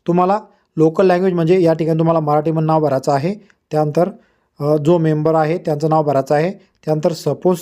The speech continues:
नेम भरायचं आहे. त्या टाकून, त्यानंतर मित्रांनो, या ठिकाणी फादर नेम, फादर नेम इंग्लिशमध्ये, लोकल लँग्वेजमध्ये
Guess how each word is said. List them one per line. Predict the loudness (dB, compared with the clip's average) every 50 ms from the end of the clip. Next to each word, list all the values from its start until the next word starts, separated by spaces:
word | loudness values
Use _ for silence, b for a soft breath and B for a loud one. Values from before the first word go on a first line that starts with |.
| -4 -2
नेम | 0 0 2 2
भरायचं | 2 2 0 0 0 0
आहे. | 0 0 0 -2 -4 b b b b b b b b b _
त्या | 0 0
टाकून, | 2 0 0 0 0 -2 -2 -4
त्यानंतर | -2 0 0 0 0 0 -4 -6 -4 -4 -2 0 0 0
मित्रांनो, | 2 2 2 2 2 4
या | 4 4
ठिकाणी | 2 2 -2 -4 -4 -2
फादर | -4 -2 0 2 2 2
नेम, | 2 2 0 0 -2 -8 b b b b b b b _
फादर | -4 0 0 0
नेम | 2 2 2 2
इंग्लिशमध्ये, | 2 2 0 0 0 0 0 2 2 2 2 0
लोकल | 0 0 0 0 0
लँग्वेजमध्ये | 0 0 0 0 0 0 0 0 0 2 2 0 0 -2 -8 -16 _ _